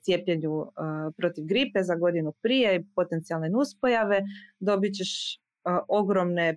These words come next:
P D F-ove koje treba iščitavati, što nije prilagođeno online komunikaciji i, e, i tako dalje. Da ne idem, e, u detalje. E,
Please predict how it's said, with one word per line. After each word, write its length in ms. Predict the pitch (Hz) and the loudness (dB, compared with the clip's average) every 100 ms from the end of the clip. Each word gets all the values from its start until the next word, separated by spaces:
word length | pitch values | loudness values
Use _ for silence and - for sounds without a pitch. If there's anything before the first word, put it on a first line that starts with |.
| - | -2
P 140 | 190 185 | 0 2
D 180 | 175 170 | 2 2
F-ove 360 | 180 196 170 | 0 0 0
koje 200 | 165 160 | 0 0
treba 280 | 170 170 165 | 0 0 0
iščitavati, 680 | 160 - 156 156 156 160 156 | -2 -4 -4 0 0 0 -6
što 180 | - 160 | -6 -4
nije 180 | 156 | -2
prilagođeno 580 | - 156 151 160 160 151 | -4 -4 -2 -4 -6 -6
online 200 | 147 151 - | -6 -6 -6
komunikaciji 680 | 151 143 - 147 - - 147 | -8 -8 -4 -4 -4 -8 -4
i, 420 | 160 160 190 - | -2 -4 -4 0
e, 280 | 175 165 - - _ _ | 2 2 0 -6 _ _
i 140 | 214 202 | -4 -2
tako 220 | 196 196 | 0 0
dalje. 240 | 180 156 | 2 0
Da 80 | 160 | 2
ne 100 | 180 | 2
idem, 140 | 190 180 | 2 0
e, 60 | 170 170 170 165 165 | -2 -2 0 0 0
u 80 | 170 | -2
detalje. 420 | 165 165 165 | -4 -2 0
E, 60 | 208 | 2